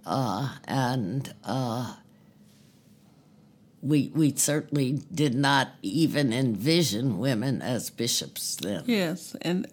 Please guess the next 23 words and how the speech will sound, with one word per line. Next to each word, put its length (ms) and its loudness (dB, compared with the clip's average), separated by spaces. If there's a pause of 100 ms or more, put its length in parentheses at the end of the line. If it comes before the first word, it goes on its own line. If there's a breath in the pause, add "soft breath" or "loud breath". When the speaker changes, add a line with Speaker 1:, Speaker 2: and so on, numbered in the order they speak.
(180)
Speaker 2:
what 160 2
a 60 0
wonderful, 840 2 (520 loud breath)
uh, 200 4
thing 380 6
to 140 4
witness 600 6
in 140 6
your 120 8
lifetime. 640 2
To, 60 0
Speaker 1:
Absolutely. 540 4
Speaker 2:
to 60 6
see 260 4
things 380 6
go 280 10
from 480 4 (360 loud breath)
where 120 8
it 120 8
wasn't 220 12
even 340 10
something 440 6
you 320 6